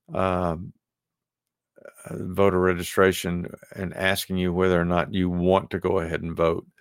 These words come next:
Um, so, but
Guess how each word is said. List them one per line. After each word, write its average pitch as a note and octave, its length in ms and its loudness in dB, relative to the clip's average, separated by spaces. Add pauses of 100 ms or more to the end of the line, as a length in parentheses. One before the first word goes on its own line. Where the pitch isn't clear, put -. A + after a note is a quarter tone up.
(380)
Um, E2+ 460 0 (1300)
so, F2+ 420 6 (1300)
but F2+ 360 2